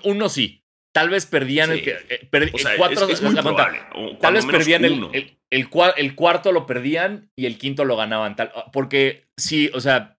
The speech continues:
Speaker 1: lo que nos muestra The Last Dance, güey, es que es un equipo que estaba demasiado desgastado, güey.
Speaker 2: Ujú.
Speaker 1: ¿Sabes? O sea, que, que, que todos estaban ya como de, "Güey",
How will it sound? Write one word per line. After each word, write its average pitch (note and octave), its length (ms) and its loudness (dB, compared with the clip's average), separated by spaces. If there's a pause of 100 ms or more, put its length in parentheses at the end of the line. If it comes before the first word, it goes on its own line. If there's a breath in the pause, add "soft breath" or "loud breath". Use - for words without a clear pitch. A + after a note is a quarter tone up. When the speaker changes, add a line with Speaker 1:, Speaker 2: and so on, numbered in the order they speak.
Speaker 1:
lo B2+ 160 -2
que C#3 80 -6
nos C3 160 -6
muestra E3 340 -2
The D3 100 0
Last C#3 200 0
Dance, C#3 240 2
güey, C#3+ 220 2
es C#3 120 2
que C#3+ 100 -4
es C#3 100 -6
un C#3 100 -8
equipo C3 320 -8
que G#2+ 60 -18
estaba C3 240 -2
demasiado A#2+ 480 -4
desgastado, F#2+ 680 -6
güey. D2+ 240 -18 (760)
Speaker 2:
Ujú. D2 320 -20 (240)
Speaker 1:
¿Sabes? A#2+ 400 0
O A2 40 -8
sea, A2 160 -2
que, G#2 200 -4
que, G#2+ 300 -6
que A#2 120 -6
todos C#3 460 2
estaban B2+ 440 -2
ya A#2+ 180 2
como A#2 280 -2
de, G#2 140 2
"Güey", A2 640 2